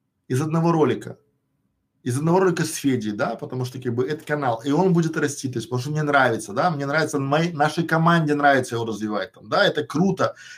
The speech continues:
потому что развивать такой канал, это, знаете, это совмещение полезного и приятного, да, потому что, когда ты учишь, ты обучаешь еще кого-то, да, и ты сам обучаешься. Вот я когда, вот сейчас я проговорил вам, да,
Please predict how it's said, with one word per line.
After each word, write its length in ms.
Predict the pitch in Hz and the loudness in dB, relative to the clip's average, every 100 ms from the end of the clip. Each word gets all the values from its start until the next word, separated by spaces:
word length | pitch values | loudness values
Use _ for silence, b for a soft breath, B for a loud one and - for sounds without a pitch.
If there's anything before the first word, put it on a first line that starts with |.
| B | B
потому 180 | 135 160 | -2 -2
что 240 | 170 - | -2 -4
развивать 600 | - 156 156 180 190 175 | 0 2 6 6 6 2
такой 420 | - 151 - 170 - | -2 -2 4 4 4
канал, 540 | 143 151 202 294 294 b b b - | 2 2 2 0 -4 b b b -4
это, 380 | 135 160 139 B B B | 2 2 2 B B B
знаете, 280 | 151 190 - | 0 0 0
это 560 | 143 139 156 143 143 _ _ _ | -4 4 6 6 4 _ _ _
совмещение 640 | - 143 151 170 180 165 | -4 -2 0 2 2 2
полезного 640 | 156 147 139 185 170 156 143 | 2 2 4 4 4 2 0
и 40 | 131 | 0
приятного, 720 | 139 131 131 107 - 107 113 | 0 2 4 2 -2 -12 -8
да, 160 | 139 | -6
потому 300 | 175 131 135 | -4 -4 -4
что, 120 | 127 147 | -6 -6
когда 400 | 139 139 156 123 B _ | 0 2 2 0 B _
ты 240 | 160 165 - | 0 0 0
учишь, 480 | 175 220 - 127 - - | -2 -4 -6 -10 -8 -4
ты 220 | 160 - | -4 -4
обучаешь 680 | 131 131 147 156 151 139 - | -4 -4 -2 2 2 2 0
еще 280 | 127 - 135 | -6 -4 -4
кого-то, 460 | 113 98 95 - | -4 -6 -8 -10
да, 300 | - 147 190 - b - | -8 -6 -6 -10 b -12
и 60 | |
ты 120 | 117 | -6
сам 260 | 165 180 160 | -4 0 0
обучаешься. 680 | 127 110 - 87 90 - - _ - | 0 -2 -4 -8 -8 -14 -20 _ -6
Вот 160 | 117 | -4
я 200 | 131 147 123 | 4 4 4
когда, 340 | 117 117 - B B | 2 0 0 B B
вот 100 | 131 | -2
сейчас 280 | 127 165 160 | 2 2 2
я 60 | 147 | 0
проговорил 600 | 147 143 165 220 294 233 | 0 0 2 2 0 2
вам, 320 | 139 113 110 | 2 2 -2
да, 300 | 185 285 | -2 -4